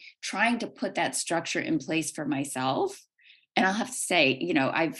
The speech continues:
had my own business since two thousand and seven. I still <laughs> struggle with that. So that, again, has,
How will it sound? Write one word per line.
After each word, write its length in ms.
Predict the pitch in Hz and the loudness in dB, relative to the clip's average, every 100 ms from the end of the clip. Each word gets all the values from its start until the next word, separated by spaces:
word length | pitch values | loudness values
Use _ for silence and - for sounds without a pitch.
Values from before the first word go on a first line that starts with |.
| - | -6
had 220 | 175 165 | -2 4
my 180 | 160 151 | 6 6
own 100 | 147 | 4
business 340 | 147 135 147 | 0 0 -2
since 260 | 143 143 - | -2 -4 -4
two 160 | 151 | -6
thousand 360 | - 139 131 135 | -2 -2 0 0
and 140 | 139 | 0
seven. 320 | - 151 131 | 0 0 0
I 100 | - | -2
still 260 | 214 - - | -4 -4 -4
<laughs> 140 | - - | -2 -4
struggle 640 | - 220 240 - 185 165 | 2 4 4 4 4 4
with 200 | 151 - | 2 2
that. 360 | 143 131 127 - | 2 2 -2 0
So 380 | 175 156 143 139 - - - - | 4 4 4 -2 -8 -12 -16 -2
that, 340 | - 165 160 165 | 6 8 8 4
again, 320 | 170 180 165 | 4 4 4
has, 280 | 151 151 | 2 -2